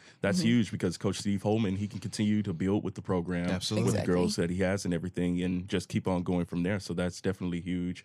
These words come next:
Speaker 2: Thank
Speaker 1: And we're excited
Speaker 2: you.
Speaker 1: to see what you guys are able to do in the spring semester.
Speaker 2: Thank you.
Speaker 1: But since we are in the spring semester and we have basketball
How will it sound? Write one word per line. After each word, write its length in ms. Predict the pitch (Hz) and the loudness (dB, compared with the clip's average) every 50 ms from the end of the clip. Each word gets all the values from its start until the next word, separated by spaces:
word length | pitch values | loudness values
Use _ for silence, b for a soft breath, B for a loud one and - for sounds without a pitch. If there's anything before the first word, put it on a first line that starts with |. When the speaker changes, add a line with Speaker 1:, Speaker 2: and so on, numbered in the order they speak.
| B B B | B B B
Speaker 2:
Thank 160 | - 226 247 | -2 0 2
Speaker 1:
And 140 | - 87 87 | 2 2 2
we're 100 | 90 92 | 4 2
excited 320 | 90 - - 98 92 90 | 2 2 2 0 0 0
Speaker 2:
you. 60 | - - | -2 -4
Speaker 1:
to 60 | - | -4
see 140 | - - 95 | -2 0 -2
what 160 | 95 - - | -2 -2 -2
you 60 | 92 | -2
guys 200 | 95 95 92 80 | 0 0 0 2
are 60 | 92 90 | 0 0
able 140 | 87 95 | 0 0
to 60 | 95 87 | -2 0
do 120 | 95 98 | 0 0
in 60 | 95 | 0
the 60 | 92 | 0
spring 260 | 87 - - 95 92 90 | -2 -4 -4 -4 -4 -4
semester. 500 | - - 95 98 101 - - 82 80 80 - _ - _ | -4 -2 -2 -2 -2 -2 -4 -4 -4 -4 -6 _ -20 _
Speaker 2:
Thank 160 | - 240 262 - - - - | -6 -6 -6 -6 -8 -14 -14
you. 160 | 277 247 233 - | -12 -6 -2 2
Speaker 1:
But 300 | 113 110 110 110 - - | 2 4 2 2 0 -2
since 260 | - 165 165 156 247 | 0 2 2 2 4
we 160 | 117 117 107 | 4 4 4
are 100 | 101 98 | 4 4
in 240 | - - 127 156 160 | 2 2 0 0 2
the 80 | 135 107 | 0 0
spring 280 | - - 113 104 98 | 0 2 2 2 2
semester 520 | 95 - 98 92 90 90 87 - 95 92 92 | 0 0 0 2 2 0 0 0 2 2 4
and 140 | 87 87 | 4 4
we 100 | 101 101 | 2 2
have 440 | 95 98 95 98 101 98 92 90 87 - | 2 2 2 2 2 2 2 0 -2 -4
basketball 800 | - - 101 110 113 110 - - 107 87 90 87 87 90 90 - | -4 -2 0 0 0 0 -2 -4 -2 0 2 2 2 0 -2 -4